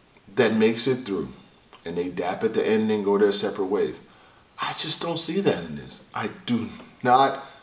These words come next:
see that. When I spoke to Coffee not too long ago, she said, "If you think what she did in her other joints was something, wait till you see this." She's like, "I'm, I'm going to violate.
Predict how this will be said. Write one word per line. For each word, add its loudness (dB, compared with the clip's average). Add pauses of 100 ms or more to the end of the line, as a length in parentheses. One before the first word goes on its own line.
(120)
see 2
that. -2 (460)
When 0
I 6
spoke 4
to -2
Coffee 4
not 2
too -4
long 6
ago, 2 (640)
she -2
said, 6
"If 2
you 0
think 4
what 0
she 0
did 4
in 2
her 6
other 6
joints 0
was -4
something, 0
wait 4
till -4
you -2
see -4
this." -6
She's -8
like, -4
"I'm, 0
I'm 2
going -2
to -8 (140)
violate. 2